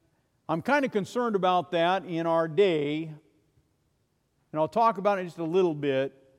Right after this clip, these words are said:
Satan is powerful. We live in a world of, in a land of darkness. And during time of covid, my fear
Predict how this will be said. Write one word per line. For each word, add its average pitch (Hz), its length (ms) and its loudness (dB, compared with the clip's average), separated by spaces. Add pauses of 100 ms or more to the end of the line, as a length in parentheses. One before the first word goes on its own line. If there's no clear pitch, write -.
(640)
Satan 170 380 -4
is 156 100 -8
powerful. 151 760 0 (1160)
We 147 80 -6
live 170 180 2
in 170 80 -2
a 170 40 0
world 165 340 0
of, 147 120 -8
in 139 120 -8
a 143 80 -4
land 147 220 0
of 117 120 -12
darkness. 143 800 -4 (1200)
And 131 160 -10
during 165 300 -4
time 185 240 -2
of 165 160 -8
covid, 190 300 -2
my 220 260 0
fear 131 480 -8